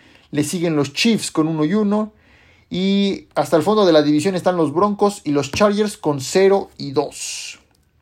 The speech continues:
Pasamos a la conferencia nacional y en el este los Cowboys son los líderes divisionales por su victoria ante los Giants. Cuando le ganas a, a un, este, equipo de tu misma división, llevas un poco la ventaja.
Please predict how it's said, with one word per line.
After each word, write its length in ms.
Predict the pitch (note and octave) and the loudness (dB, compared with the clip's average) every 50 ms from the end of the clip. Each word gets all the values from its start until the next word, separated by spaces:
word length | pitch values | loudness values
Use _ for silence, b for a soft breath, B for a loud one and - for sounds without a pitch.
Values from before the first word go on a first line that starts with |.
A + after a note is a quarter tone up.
| _ _ _ _ _ _ _ _ | _ _ _ _ _ _ _ _
Pasamos 340 | - F3 D#3+ F#3+ G3+ G3 - G3+ | 2 2 4 4 4 4 4 4
a 40 | |
la 140 | F#3 F3+ F3 | 4 4 4
conferencia 520 | F3+ F3+ E3+ D3+ F3+ F#3 G3 F#3 E3+ F#3 E3+ | 2 0 0 2 2 2 2 0 0 0 0
nacional 540 | E3+ E3 - F3 F3 F3+ G3 G#3 G3+ - - | 0 0 0 -2 0 0 0 0 0 -2 -4
y 140 | E3 E3 F3+ | -4 -4 -2
en 100 | F3 F3 | -2 -2
el 160 | F#3 G3+ B3 | 0 2 4
este 320 | C#4 C4+ - - - G#3 | 4 2 2 0 0 0
los 260 | G3 E3+ E3+ - - | 2 2 0 0 -4
Cowboys 520 | - - G#3 A3 A#3+ A#3+ F#3 F#3+ G3 F#3+ F#3+ | -6 -2 2 4 4 4 4 2 0 0 0
son 140 | G#3 G3+ F#3+ | -2 -2 0
los 120 | F#3 E3 | -2 -2
líderes 360 | F3+ G#3+ G#3+ G#3 F3+ D#3+ D3 | -2 -2 0 2 2 2 0
divisionales 560 | D3 D3+ C#3+ C3 - D#3 D#3+ F3 F3+ F#3+ F3+ | 0 -2 -2 -4 -4 -4 -4 -4 -4 -4 -6
por 200 | - - D3+ C#3+ | -4 -2 -4 -4
su 160 | C3 - D3+ B2+ | -2 -4 -6 -6
victoria 440 | C#3 C3 C3+ - E3 D#3 D3 C#3+ | -6 -6 -4 -2 0 0 2 0
ante 160 | C#3 C3+ C#3+ C3 | -2 -2 -2 -2
los 140 | C3+ C3 | -2 -2
Giants. 360 | B2 E3 F3+ E3 D#3 E3 E3+ E3 | -2 -2 -2 -2 -2 -4 -6 -6
Cuando 240 | - C3+ B2+ C3 | -8 -6 -6 -4
le 140 | C3+ C#3 C#3+ | -4 -2 0
ganas 340 | C#3 E3+ F3+ F3+ F3+ E3+ - | 0 0 2 2 0 0 -2
a, 140 | E3 - - | -4 -4 0
a 220 | - D#3 D3+ D3+ D#3 | 2 4 4 4 4
un, 360 | E3+ F3 F#3 F3+ F3 F3 E3 | 2 -2 -4 -4 -6 -6 -6
este, 540 | D#3 C3 B2+ - - D3 C3 B2+ A#2+ B2+ B B B B B B B B B B | -6 -6 -6 -8 -8 -6 -4 -4 -6 -8 B B B B B B B B B B
equipo 340 | D3 D3 C#3+ E3 E3 E3+ D#3+ | -6 -6 -6 -2 0 2 2
de 80 | D3+ | 2
tu 120 | D3 D3 C#3+ | 2 0 -2
misma 260 | D#3+ E3+ E3+ E3 D3 | -2 -2 -2 -2 -2
división, 580 | C3+ C3+ A#2+ G#2 - - D#3+ E3+ E3+ D#3+ - _ _ _ - | -2 -4 -4 -6 -6 -6 -6 -6 -6 -8 -10 _ _ _ -4
llevas 280 | - D#3+ D#3 D3+ D3 D3+ | 0 2 2 2 2 0
un 100 | D3+ D3+ | -2 -4
poco 240 | F3 D#3+ - C#3 | -6 -4 -2 0
la 120 | C3+ C3+ B2+ | 0 0 0
ventaja. 640 | C3+ C3+ D3 D3 - F#3 E3+ - D#3+ F3 G#3+ - | 0 -2 -2 0 0 0 0 0 -4 -6 -6 -8